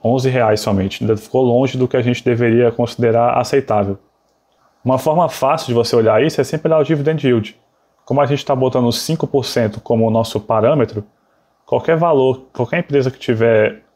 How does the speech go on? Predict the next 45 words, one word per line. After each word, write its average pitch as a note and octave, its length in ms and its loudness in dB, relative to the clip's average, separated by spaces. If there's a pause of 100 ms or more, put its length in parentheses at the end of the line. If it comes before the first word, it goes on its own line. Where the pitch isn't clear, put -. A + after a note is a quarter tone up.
(300)
dividend A#2+ 440 0
yield A#2 180 2
abaixo B2 400 0
de C3+ 60 -4
cinco - 200 -6
por A#2+ 160 -2
cento, C3 400 -2 (520)
já A#2+ 180 0
vai C#3 140 2
estar C#3+ 240 0
acima D3 280 -2
do C#3+ 120 0
valor C#3+ 160 2
que C#3 80 -2
a - 20 0
gente C3+ 180 -4
calcular. C3+ 480 -2 (680)
Essa A#2 160 -2
é - 20 2
a B2 40 0
forma C3 220 0
mais C#3+ 280 0
rápida, B2 340 -2
assim, A2+ 200 -4
de A#2 60 -2
você A#2 220 -2
olhar. A#2 300 2 (500)
Mas A#2 220 -2
como C#3+ 260 -2
você, B2+ 640 2 (640)
se - 160 -4
for C3 160 -2
seguir A#2+ 240 0
o A#2+ 80 2
método A2+ 440 2
dele, G#2 220 2
você A2 260 0
tem A#2+ 160 -2
que A#2+ 80 -2
ficar B2 300 0
olhando A2+ 340 2
quanto C3 280 -4
que B2+ 100 -2
você B2 240 0
pagou, G#2+ 520 0